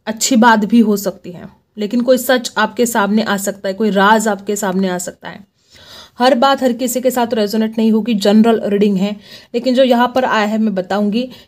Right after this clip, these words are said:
कि बहुत लोग यहाँ पर ऐसे कि कुछ सच्चाई आपके सामने आ सकती है आज दिन भर। रही आपके पर्सन की बात, तो ये इंसान बड़ा ही इमोशनल हो रहा है आपके लिए, बहुत इमोशनल,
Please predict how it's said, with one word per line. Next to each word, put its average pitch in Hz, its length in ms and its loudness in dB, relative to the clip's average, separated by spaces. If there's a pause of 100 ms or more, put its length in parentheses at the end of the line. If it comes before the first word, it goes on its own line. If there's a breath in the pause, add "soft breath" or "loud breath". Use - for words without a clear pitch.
(100)
कि 269 80 -4
बहुत 226 560 0 (220)
लोग 226 260 4
यहाँ 226 160 0
पर 226 120 -2
ऐसे 220 260 0
कि 240 120 -8
कुछ 262 200 -6
सच्चाई 247 560 -2
आपके 220 400 -4
सामने 208 340 -4
आ 202 140 -6
सकती 202 380 -8
है 220 220 -6
आज 196 240 -2
दिन 185 280 0
भर। 160 180 -12 (2250 soft breath)
रही 240 280 4
आपके 269 300 2
पर्सन 240 420 2
की 254 120 0
बात, 233 280 4
तो 254 60 0
ये 240 140 4
इंसान 240 340 2
बड़ा 220 200 2
ही 233 140 0
इमोशनल 220 500 0
हो 220 140 2
रहा 220 120 2
है 214 60 0
आपके 214 180 -8
लिए, 208 120 -4
बहुत 220 600 0
इमोशनल, 196 500 -2